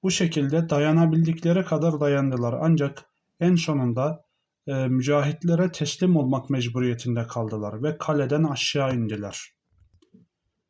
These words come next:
Mücahitlere teslim olan bu kafirler erzak tedariki yaptıktan sonra tekrar isyan etme planındaydı. Fatih Sultan Mehmet Han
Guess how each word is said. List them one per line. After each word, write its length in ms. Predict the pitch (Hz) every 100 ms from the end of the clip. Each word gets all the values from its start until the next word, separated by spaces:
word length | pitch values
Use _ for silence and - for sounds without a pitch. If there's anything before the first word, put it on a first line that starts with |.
| _ _ _ _ _
Mücahitlere 800 | 131 131 151 156 165 190 214 233
teslim 460 | 226 165 - 233 214
olan 340 | 160 143 135
bu 100 | 165
kafirler 800 | 165 143 127 - 127 139 170 - - - _ _ _ _ -
erzak 460 | 139 139 175 202 -
tedariki 600 | 147 139 135 131 - 135
yaptıktan 600 | 127 - 131 - 180 180
sonra 520 | 170 139 131 175 175 - - -
tekrar 560 | - 170 - 160 175 185
isyan 460 | 165 - 156 160 165
etme 340 | 139 135 123
planındaydı. 880 | - 127 123 117 113 107 104 - - _ _ _ - - _ _ _ _ _
Fatih 420 | - 175 180 226
Sultan 420 | - 208 202 202
Mehmet 380 | 190 175 202 -
Han 240 | 160 180